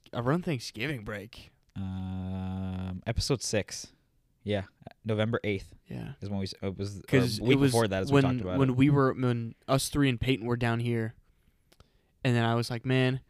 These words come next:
Speaker 1: I, like, first semester, first year of college, a lot more freedom being an adult and stuff." It's like, "I wanna go somewhere for spring break," and you're like,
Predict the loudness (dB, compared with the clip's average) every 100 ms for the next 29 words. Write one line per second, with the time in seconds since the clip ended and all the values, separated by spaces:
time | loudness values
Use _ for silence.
0 | _ -20 _ 0 0 0 -4 -6 0 0
1 | 2 0 -2 -2 -8 _ 2 2 4 0
2 | 2 2 4 4 0 -4 -12 _ _ -2
3 | 0 0 -4 2 4 4 2 2 0 0
4 | 0 0 0 -4 -6 -4 -4 -6 -8 -10
5 | -12 _ 0 2 4 4 4 0 -2 -4
6 | -6 -4 0 0 0 -2 -2 -2 -4